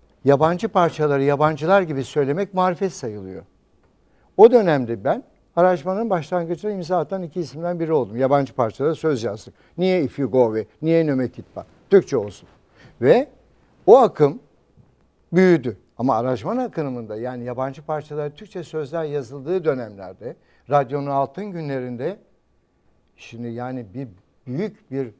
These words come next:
böyle salvoyla, yani büyük bir dalga halinde Erkin Koray müziği geliyor. Barış Manço müziği geliyor. Efendim,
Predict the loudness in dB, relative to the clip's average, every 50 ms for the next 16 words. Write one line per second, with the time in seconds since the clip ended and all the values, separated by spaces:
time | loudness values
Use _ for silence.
0 | _ -12 -12 -10 -10 -12 -14 -10 -6 -4 -4 -4 -4 -6 -10 -10 -12 -16 -20 _
1 | _ _ _ _ _ _ _ _ -20 -20 -20 -18 -14 -12 -12 -12 -12 -14 -16 -18
2 | -18 _ _ _ _ -8 -6 -4 -4 -4 -2 -2 -2 -2 -2 -4 -4 -8 -10 -8
3 | -8 -8 -8 -8 _ _ _ -12 -12 -12 -12 -14 -14 -10 -8 -6 -4 -2 -2 -2
4 | -4 -8 -12 -16 -18 -20 -20 -20 -20 -20 -20 -20 -20 -20 -20 _ _ _ _ _
5 | _ _ _ _ _ _ _ _ _ _ _ _ _ _ _ _ _ -4 -4 -2
6 | -4 -4 -4 -4 -4 -4 -4 -4 -6 -6 -6 -6 -8 -12 -14 -16 -18 -18 -18 -20
7 | -20 -20 -20 -20 -20 _ _ _ _ _ _ _ _ _ _ _ _ _ -14 -10
8 | -8 -8 -8 -8 -10